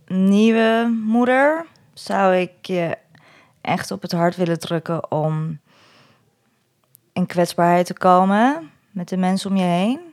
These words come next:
En soms ook durven te zeggen: "Ik ben dol op mijn kind, maar ik vind het echt ongelooflijk zwaar." En om,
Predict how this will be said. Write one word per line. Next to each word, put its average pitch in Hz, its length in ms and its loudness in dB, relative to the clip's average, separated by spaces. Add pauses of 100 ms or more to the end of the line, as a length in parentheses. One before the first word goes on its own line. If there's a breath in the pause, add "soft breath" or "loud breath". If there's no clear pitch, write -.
(140)
En 180 180 -4
soms 185 280 -4
ook 165 240 -2
durven 175 240 0
te - 60 -10
zeggen: 180 420 -4 (1000 loud breath)
"Ik 180 200 -2
ben 185 220 2
dol 196 220 4
op 214 80 0
mijn 190 120 0
kind, 214 320 0
maar 185 120 0
ik 143 80 -8
vind 180 220 -4
het - 200 -14
echt - 360 -4
ongelooflijk 180 640 2
zwaar." 233 520 2 (1000 loud breath)
En 165 640 -2
om, 160 1040 -4